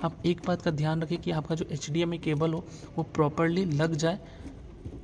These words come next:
otherwise ये connectivity हट सकता है और आपको फिर से cable not connected का option देखने को मिल सकता है। तो just हमने ये सीपीयू में connect कर लिया है, अभी चलते हैं monitor में connect करने।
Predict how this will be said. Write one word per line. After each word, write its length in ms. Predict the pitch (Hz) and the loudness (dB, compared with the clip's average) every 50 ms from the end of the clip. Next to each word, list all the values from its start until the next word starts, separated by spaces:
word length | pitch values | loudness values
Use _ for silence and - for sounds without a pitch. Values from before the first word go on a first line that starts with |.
| - - - | -10 -6 -4
otherwise 460 | 156 151 160 165 156 165 175 175 170 | -2 0 0 2 2 2 0 0 0
ये 60 | 180 | -2
connectivity 680 | 170 - 165 151 151 147 - - 160 160 156 - 185 151 - - - | -2 0 0 0 0 -2 0 0 0 0 0 0 -2 -2 -2 -2 -2
हट 120 | 180 175 | -2 0
सकता 360 | - - 156 - - - 151 | 0 -2 -4 -4 -4 -2 -2
है 60 | 151 165 | -2 -2
और 240 | - - 160 160 | -2 -2 -2 0
आपको 400 | 160 151 147 151 - - 190 202 - - - - - - - - - - | 0 0 -2 -2 -2 -4 -4 -4 -4 -8 -16 -16 -16 -16 -16 -16 -8 -2
फिर 140 | - 180 180 | 0 2 2
से 260 | 175 - - 208 208 - - | 2 2 2 2 0 0 0
cable 300 | - 160 156 156 165 160 156 | 2 2 4 4 4 4 4
not 180 | 160 165 156 | 4 2 2
connected 400 | 156 160 156 151 147 156 160 147 | 2 0 0 0 0 0 -2 -2
का 120 | - - 190 | 0 -2 -2
option 420 | 190 - 147 - - - 175 180 - - - - | -2 -2 -2 -2 -2 -2 -4 -4 -4 -6 -2 0
देखने 280 | 147 151 143 - 160 160 | 2 2 2 2 0 0
को 100 | 160 156 | 2 4
मिल 180 | 147 147 139 | 4 4 2
सकता 340 | 127 - - - - - 147 | 2 -2 -6 -10 -8 -6 -6
है। 220 | 135 - - - - - - - - - - - | -6 -6 -8 -14 -16 -16 -16 -16 -16 -10 -4 0
तो 80 | 151 147 | 2 2
just 220 | 160 160 - - | 2 2 0 0
हमने 160 | 170 160 170 175 | 0 0 0 2
ये 140 | 170 180 175 | 0 0 0
सीपीयू 380 | - - 156 139 - 165 170 | 0 0 -2 0 2 2 0
में 120 | 170 175 175 | 0 0 -2
connect 280 | - 160 170 170 - | -2 -2 -2 -4 -2
कर 140 | - - 165 | 0 0 2
लिया 240 | 170 165 165 156 156 | 2 2 -2 -2 -4
है, 80 | 170 165 - - - - - | -6 -8 -12 -16 -14 -12 -6
अभी 160 | 151 143 180 | -2 -2 0
चलते 260 | 175 - 160 156 175 | 2 2 0 2 2
हैं 80 | 165 160 | 2 2
monitor 320 | 147 143 147 147 143 156 | 2 2 2 0 0 -2
में 100 | 151 151 | -2 -2
connect 300 | 143 147 139 135 135 - - | -2 -2 -2 -2 -4 -6 -10
करने। 140 | - 131 | -10 -10